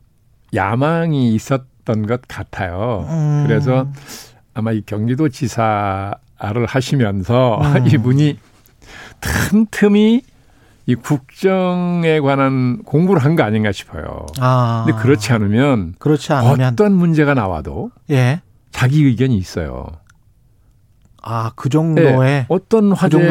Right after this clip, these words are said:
Speaker 1: 화제가
Speaker 2: 내공?
Speaker 1: 돼도 자기, 그, 그 문제는 자기 의견이 있더라고요.
Speaker 2: 어.
Speaker 1: 예, 근데 그 의견이 아주 정리돼 있어요.
Speaker 2: 예.
Speaker 1: 말이 딱 말 들어보면 알잖아요.
Speaker 2: 음.
Speaker 1: 아주 쉽고 짧게.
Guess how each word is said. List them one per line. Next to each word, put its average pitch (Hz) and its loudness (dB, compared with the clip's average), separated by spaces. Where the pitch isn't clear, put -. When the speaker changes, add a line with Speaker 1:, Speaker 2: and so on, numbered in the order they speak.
Speaker 1:
화제가 165 4
Speaker 2:
내공? 147 4
Speaker 1:
돼도 196 2
자기, 160 -2
그, 151 0
그 - -4
문제는 156 2
자기 120 -2
의견이 120 2
있더라고요. 85 -6
Speaker 2:
어. 113 -2
Speaker 1:
예, 101 -6
근데 160 -2
그 156 2
의견이 160 0
아주 160 -4
정리돼 135 2
있어요. 71 -6
Speaker 2:
예. 113 -6
Speaker 1:
말이 110 0
딱 - -12
말 127 2
들어보면 120 2
알잖아요. 87 -4
Speaker 2:
음. 120 -4
Speaker 1:
아주 151 -2
쉽고 - -4
짧게. - -6